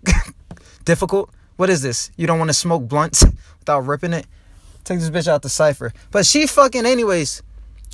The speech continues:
I walk up to her and she goes, "Yeah, can I have your license?" Now, I don't know if she thought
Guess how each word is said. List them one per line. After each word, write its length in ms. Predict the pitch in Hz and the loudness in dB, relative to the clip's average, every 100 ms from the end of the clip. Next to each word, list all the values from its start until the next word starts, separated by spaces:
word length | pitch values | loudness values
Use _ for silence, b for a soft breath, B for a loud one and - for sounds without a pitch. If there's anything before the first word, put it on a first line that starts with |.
| - | 2
I 100 | 185 | 4
walk 340 | 190 240 226 | 6 4 2
up 140 | 240 185 | -4 -4
to 180 | 185 156 | -4 -2
her 100 | 151 | -2
and 100 | 143 | -2
she 160 | 220 | -2
goes, 640 | 175 175 175 170 - - - b b b b - - - | 4 4 4 -2 -8 -12 -16 b b b b -20 -20 -10
"Yeah, 280 | 156 196 196 | 2 6 6
can 120 | 180 175 | 4 0
I 60 | |
have 180 | 180 175 | 0 0
your 100 | 175 | 2
license?" 680 | 147 180 - 214 196 - - B B B - | 2 2 0 -2 -2 -4 -4 B B B 0
Now, 280 | 202 214 - | 4 4 4
I 100 | 233 | 2
don't 180 | 330 370 | 2 2
know 160 | 330 | 2
if 80 | 294 | 2
she 220 | - 277 | 4 2
thought 600 | 233 - 220 247 233 165 | 0 0 4 6 4 0